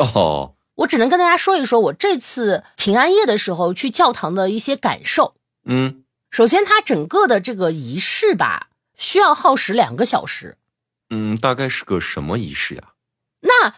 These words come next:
Speaker 2: 邀请你跟我一块儿去，你又不跟我一块儿去，你看你多不敬业。<laughs> 你非要出去约会。
Speaker 1: 那不是最后也没去成嘛，是不是？
Speaker 2: 最后还没约会上。
Speaker 1: 哎。
Speaker 2: 肯定是参加酒局去了。
Speaker 1: 没有，没有，没有，没有。
Speaker 2: 我信你真的有鬼了。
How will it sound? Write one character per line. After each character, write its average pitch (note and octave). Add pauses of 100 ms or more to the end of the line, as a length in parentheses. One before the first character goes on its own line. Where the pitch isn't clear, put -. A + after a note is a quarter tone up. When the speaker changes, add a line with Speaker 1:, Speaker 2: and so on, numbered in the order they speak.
(320)
Speaker 2:
邀 F4 (140)
请 D4+
你 B3+
跟 G#3+
我 B3
一 C4+
块 F3
儿 -
去， C#4
你 F#3+
又 A#3+
不 B3+
跟 D4
我 A#3+
一 -
块 A#3+
儿 C#3
去， A#3+
你 F#3
看 D#4+
你 A#3+
多 F4+
不 G#4+
敬 C4
业。 A#3+ (460)
<laughs> -
你 -
非 A#4
要 G#4
出 A4
去 D#4+
约 F4+
会。 - (340)
Speaker 1:
那 B2+
不 G#2+
是 A#2+
最 C3
后 F2 (180)
也 D2+
没 D2+
去 -
成 -
嘛， F#2
是 -
不 -
是？ E2+ (480)
Speaker 2:
最 D#4
后 F4+
还 D4
没 D#4
约 D#4+
会 F4
上。 F4 (440)
Speaker 1:
哎。 F2+
Speaker 2:
肯 D#4
定 F#4
是 F#4+
参 E4
加 D#4+
酒 A3
局 E3+
去 F3+
了。 D#3 (280)
Speaker 1:
没 D#2+
有， D2
没 C2+
有， C2+
没 -
有， -
没 -
有。 - (320)
Speaker 2:
我 A3+
信 F#4
你 G#3
真 B3
的 C4
有 A3
鬼 G3
了。 A2